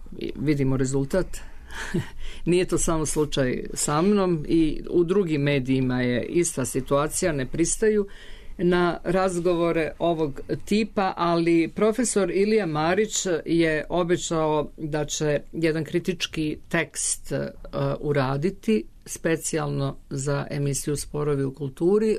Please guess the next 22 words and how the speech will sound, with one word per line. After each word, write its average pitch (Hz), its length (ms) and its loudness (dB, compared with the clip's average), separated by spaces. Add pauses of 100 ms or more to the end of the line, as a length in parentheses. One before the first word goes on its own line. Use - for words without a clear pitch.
On 156 280 -2
ne 165 200 0
voli 147 420 0 (120)
ovakvu 139 640 -6
vrstu 131 560 -6
nastupa 160 680 -2
i 185 100 4
onda 175 220 2
ću - 200 -4
ja, 165 260 0 (440)
ako 147 320 0
budemo 143 560 -2
nastavili 165 600 -2
ovu 160 260 0
temu, 151 460 -4 (320)
evo 143 140 0
to 147 240 0
biti 143 320 -2
u 139 40 2
prilici 143 520 -2
da 139 100 -2
pročitam 139 640 -2